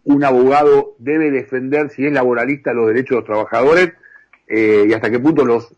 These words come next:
los abogados que son de las empresas también son laboralistas.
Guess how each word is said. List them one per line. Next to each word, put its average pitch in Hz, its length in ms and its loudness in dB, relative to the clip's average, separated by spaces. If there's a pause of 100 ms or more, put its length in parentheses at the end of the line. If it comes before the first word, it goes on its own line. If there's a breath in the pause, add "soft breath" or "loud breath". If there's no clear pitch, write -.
los 113 200 -6
abogados 131 540 0
que 113 260 -10 (220)
son 139 220 -8
de 135 80 -2
las 120 180 -12
empresas 143 460 -8
también 160 380 -2
son 135 200 -6
laboralistas. 120 840 -4